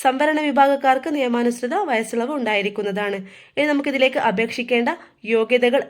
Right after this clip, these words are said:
എന്തൊക്കെയാണെന്ന് നോക്കാം. പത്താം ക്ലാസ് പാസ്സായവരായിരിക്കണം, അതുപോലെ പ്ലസ് ടു അല്ലെങ്കിൽ ഐ ടി ഐ സർട്ടിഫിക്കറ്റ് ഉള്ളവരായിരിക്കണം. കൂടാതെ വേറൊരു പരീക്ഷകളൊന്നും ഉണ്ടായിരിക്കുന്നതല്ല. ഈ ഒരു പത്താം ക്ലാസ്, പ്ലസ് ടു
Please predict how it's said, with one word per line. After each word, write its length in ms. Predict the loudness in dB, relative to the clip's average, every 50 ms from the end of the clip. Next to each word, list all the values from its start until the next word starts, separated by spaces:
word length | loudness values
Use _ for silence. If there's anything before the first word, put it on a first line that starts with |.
| -4
എന്തൊക്കെയാണെന്ന് 580 | -4 -4 -4 -4 -4 -4 -2 -2 -4 -4 -6 -6
നോക്കാം. 280 | -8 -6 -4 -2 -4 -4 -4 -10 -20 -20 _ _ _ -2
പത്താം 300 | 0 0 2 2 2 2 2
ക്ലാസ് 240 | 2 0 0 0 0 0
പാസ്സായവരായിരിക്കണം, 880 | 0 0 0 0 0 0 0 0 -2 -4 -4 -6 -6 -4 -4 -4 -4 -6 -8 -16 _ _ _ -6 -4
അതുപോലെ 320 | -2 0 0 0 0 0 -2 -2
പ്ലസ് 260 | -4 -4 -4 -6 -6 -4
ടു 80 | -2 -2 -4 -4 -8 -20 _ _ 0 2
അല്ലെങ്കിൽ 300 | 2 2 2 0 -4 -4 -2 0 2 2
ഐ 20 | 2 0 0
ടി 80 | 0 0 0
ഐ 20 | 0 0 -2
സർട്ടിഫിക്കറ്റ് 600 | -4 -4 -4 -6 -8 -6 -4 -2 -2 -2 -2 -2 -4
ഉള്ളവരായിരിക്കണം. 800 | -2 -2 -2 -2 0 0 -2 -2 -2 -4 -4 -4 -4 -4 -4 -6 -8 _ _ _ _ _ _ _ _ _ _ _ _ _ _ _ _ _ _ _ _ _ _ _ _ _ -2
കൂടാതെ 340 | 2 4 6 6 6 6 4 2 2
വേറൊരു 240 | 2 2 2 2 2 2 2
പരീക്ഷകളൊന്നും 720 | 4 4 2 0 -2 -2 0 2 2 2 2 0 -2 -4 -4 -2
ഉണ്ടായിരിക്കുന്നതല്ല. 880 | 0 2 2 2 2 2 0 -2 -4 -2 -2 -2 -2 -2 -2 0 2 2 0 0 -2 -8 _ _ _ -14 -6
ഈ 20 | -2 0 2 2
ഒരു 140 | 2 0 -4 -6 -10 _ _ -10
പത്താം 300 | -10 -6 -2 0 0 2 2
ക്ലാസ്, 220 | 0 0 0 -4 -4
പ്ലസ് 260 | -4 -4 -6 -6 -8 -8
ടു 60 | -4